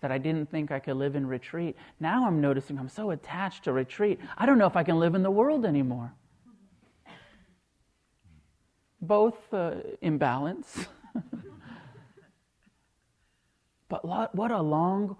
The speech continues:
way to come. So if you're having a hard time, maybe you are, maybe you're not, know that there's definitely the possibility that you will, like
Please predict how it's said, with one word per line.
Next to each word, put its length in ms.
way 440
to 100
come. 440
So 80
if 80
you're 140
having 400
a 60
hard 260
time, 340
maybe 300
you 160
are, 160
maybe 300
you're 100
not, 240
know 480
that 160
there's 240
definitely 800
the 140
possibility 1000
that 500
you 200
will, 400
like 340